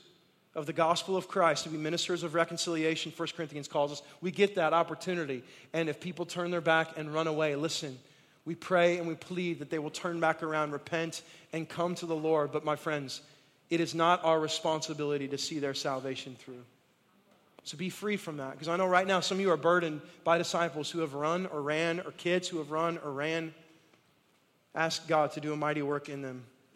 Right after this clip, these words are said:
That's what happened to Demas. Verse fifteen, "Give my greetings to the brothers at Laodicea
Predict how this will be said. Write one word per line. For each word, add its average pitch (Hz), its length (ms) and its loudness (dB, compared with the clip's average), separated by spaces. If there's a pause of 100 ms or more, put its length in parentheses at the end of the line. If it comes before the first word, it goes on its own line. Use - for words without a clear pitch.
(1160)
That's - 140 -20
what 156 80 -2
happened 160 260 2
to 143 60 -2
Demas. 147 360 -4
Verse 160 220 -2
fifteen, 175 460 -4
"Give 185 120 2
my 175 140 4
greetings 170 340 2
to - 80 -6
the 156 80 -4
brothers 160 380 2
at 151 80 -2
Laodicea 165 720 4